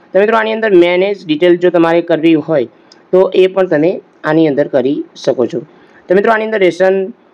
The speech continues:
અંતર્ગત માહિતી જોવા મળશે. તો રેશન કાર્ડની દુકાન, એટલે કે જે મફત રાશન આપે છે એ દુકાન ક્યાં છે એ પણ તમને જોવા મળશે. તો મિત્રો, આની અંદર ઘણી બધી જે માહિતી છે એ જોવા મળશે. અને મિત્રો, આની અંદર Near શોપ કોની રહેશે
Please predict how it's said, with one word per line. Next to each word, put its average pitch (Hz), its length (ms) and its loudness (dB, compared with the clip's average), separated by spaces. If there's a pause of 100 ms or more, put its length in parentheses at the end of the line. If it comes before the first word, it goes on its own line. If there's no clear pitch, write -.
(200)
અંતર્ગત 165 400 0
માહિતી 165 560 2
જોવા 147 180 0
મળશે. 151 400 -2 (600)
તો 170 220 4
રેશન 156 300 0
કાર્ડની 170 920 -2
દુકાન, 143 400 -2 (480)
એટલે 147 140 0
કે 160 300 2
જે 151 180 -4
મફત 143 320 -2
રાશન 147 240 -2
આપે 156 200 -6
છે - 200 -8 (440)
એ 170 80 4
દુકાન 165 340 0
ક્યાં 165 200 -2
છે - 280 -10
એ 131 100 -2
પણ 151 200 -2
તમને 160 220 0
જોવા 147 220 0
મળશે. 156 380 -2 (560)
તો 196 60 2
મિત્રો, 208 180 2
આની 214 140 -2
અંદર 214 180 -2
ઘણી 180 200 2
બધી 185 320 2
જે 160 240 2
માહિતી 143 420 -2
છે 139 260 -6 (500)
એ 185 100 4
જોવા 175 160 4
મળશે. 170 400 0
અને 147 260 -2
મિત્રો, 160 440 0
આની 147 240 0
અંદર 143 240 0 (400)
Near 185 300 2
શોપ 190 480 0
કોની 175 360 2
રહેશે 170 400 0